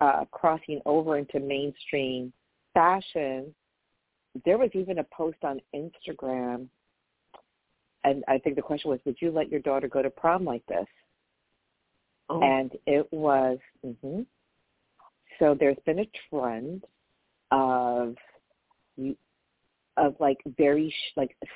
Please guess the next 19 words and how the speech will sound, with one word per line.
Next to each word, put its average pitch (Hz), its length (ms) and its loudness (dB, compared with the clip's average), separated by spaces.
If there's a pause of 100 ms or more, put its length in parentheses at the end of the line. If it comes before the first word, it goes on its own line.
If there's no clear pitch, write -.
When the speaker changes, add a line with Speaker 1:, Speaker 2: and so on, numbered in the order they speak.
Speaker 1:
see-through, 160 840 0
like, 151 140 -2
a 165 80 -2 (120)
see-through 175 540 0
dress, 147 320 4 (1300)
and 139 280 2
then, 139 500 -2 (180)
so 151 160 0
it's - 120 -8 (100)
totally 156 320 0 (100)
see-through, 160 640 -2 (640)
and 139 240 2
then, 135 680 0 (160)
uh, 131 300 2 (100)
underneath 143 480 -2
you're 139 120 2
wearing 135 460 6
a 127 180 4
thong, 135 460 2